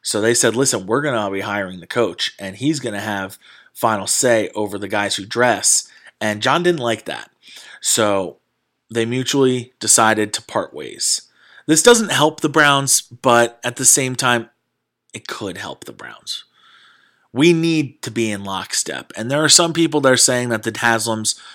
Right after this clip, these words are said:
you know, are actually getting better. Um, I, I am done. I'm done with the optimism. All right, I love the Browns. They're still my favorite team. They're still the team I hate the most, though, too.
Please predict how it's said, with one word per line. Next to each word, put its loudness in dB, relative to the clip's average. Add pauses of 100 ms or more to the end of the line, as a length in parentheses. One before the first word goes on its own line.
(240)
you -2
know, -2 (100)
are 6
actually 4
getting -8
better. -16 (760)
Um, -2 (260)
I, 0 (480)
I 4
am 0
done. -4 (260)
I'm -4
done 4
with -4
the -2
optimism. -12 (280)
All -8
right, -8
I 0
love 4
the -4
Browns. -8
They're -8
still -2
my -2
favorite -2
team. -6 (380)
They're -2
still 0
the -6
team -4
I -4
hate -2
the -8
most, -10
though, -10
too. -12